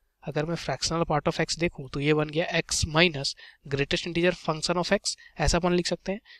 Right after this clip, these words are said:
अब देखो यहाँ पे हमें दे रखा है कि जो x है वो बिलोंग करता है टू से लेके थ्री तक,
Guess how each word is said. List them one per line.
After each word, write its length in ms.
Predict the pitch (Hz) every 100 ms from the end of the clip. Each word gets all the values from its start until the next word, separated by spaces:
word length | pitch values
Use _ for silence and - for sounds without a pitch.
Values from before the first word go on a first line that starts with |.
| _ -
अब 80 | 160
देखो 280 | 160 135 _ _ _ 160
यहाँ 220 | 139 160
पे 80 | 190
हमें 160 | 196 175
दे 80 |
रखा 260 | 185 180 202
है 120 | 151
कि 140 | - 143
जो 160 | 156 165
x 260 | 165 - 165
है 120 | 151 _ _ 156
वो 160 | 151
बिलोंग 340 | 156 139 139 156
करता 320 | 156 147 170
है 140 | 143 139 _ _ _ -
टू 200 | 180 196
से 180 | - 160
लेके 400 | 165 180 147 - _ -
थ्री 180 | - 139
तक, 140 | -